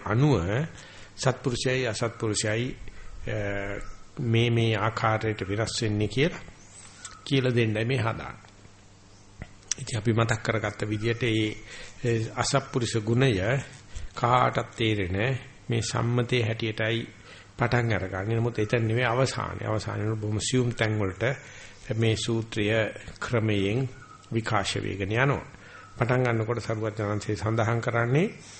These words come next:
මේ උච්ච කුලතාය, ඒ කියන්නේ උසස් කුලයකින් ඇවිල්ලා පැවිදි වෙච්ච කෙනෙක්, අ, කොහොමද අසත්පුරුෂ වෙන්නේ? අ, ඊයේ අපි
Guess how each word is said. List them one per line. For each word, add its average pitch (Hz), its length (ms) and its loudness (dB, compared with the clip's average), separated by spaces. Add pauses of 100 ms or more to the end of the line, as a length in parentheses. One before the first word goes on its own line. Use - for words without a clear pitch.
(400)
මේ 113 280 0
උච්ච 143 220 0 (140)
කුලතාය, 101 540 2 (520)
ඒ 113 100 -4
කියන්නේ 98 320 -6
උසස් 107 340 -2
කුලයකින් 131 640 2 (880)
ඇවිල්ලා 117 360 2
පැවිදි 117 380 0
වෙච්ච 104 260 -2
කෙනෙක්, 107 400 0 (1000)
අ, 110 320 0
කොහොමද 123 560 0 (580)
අසත්පුරුෂ 139 640 0
වෙන්නේ? 92 520 -2 (720)
අ, 107 200 0
ඊයේ 113 340 0
අපි 107 220 0